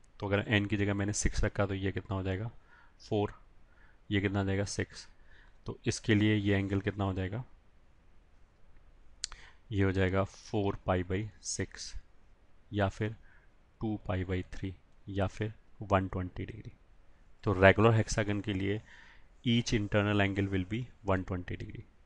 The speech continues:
तो ये सब वन ट्वेंटी डिग्री, वन ट्वेंटी डिग्री, वन ट्वेंटी डिग्री ऐसे आएगा।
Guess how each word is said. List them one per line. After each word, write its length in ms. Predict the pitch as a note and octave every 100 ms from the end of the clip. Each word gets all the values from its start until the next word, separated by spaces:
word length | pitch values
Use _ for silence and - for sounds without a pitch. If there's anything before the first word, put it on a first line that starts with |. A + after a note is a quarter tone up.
| - -
तो 60 |
ये 40 | G2+
सब 240 | - A2+ - - - - - - - -
वन 120 | F#2+
ट्वेंटी 340 | F#2 G2 F#2
डिग्री, 300 | G2 F#2+ G2
वन 200 | F#2+ F#2+
ट्वेंटी 340 | F#2 F#2 F#2 F#2+
डिग्री, 300 | F#2 F#2 F#2+
वन 220 | F#2+ F#2
ट्वेंटी 340 | - F#2 -
डिग्री 260 | F#2+ F#2 G2
ऐसे 360 | - G2+ - G#2
आएगा। 220 | -